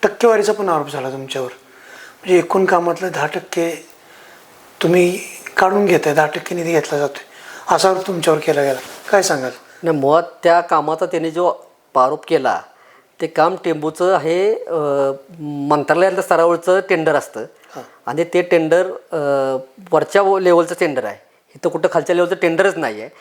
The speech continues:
Speaker 2: आणि त्या टेंडरच्या प्रक्रियेमध्ये त्यांना जे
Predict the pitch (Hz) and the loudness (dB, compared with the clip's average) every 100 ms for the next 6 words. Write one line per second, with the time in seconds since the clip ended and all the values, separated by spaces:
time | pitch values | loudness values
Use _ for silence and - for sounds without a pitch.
0 | - - - - - 190 190 175 175 180 | -20 -18 -14 -4 0 0 0 0 0 0
1 | 196 180 180 180 175 175 196 208 - - | -2 -2 -2 -2 -2 -2 -2 -4 -10 -20
2 | _ - 160 156 185 196 214 | _ -2 0 2 0 2 -2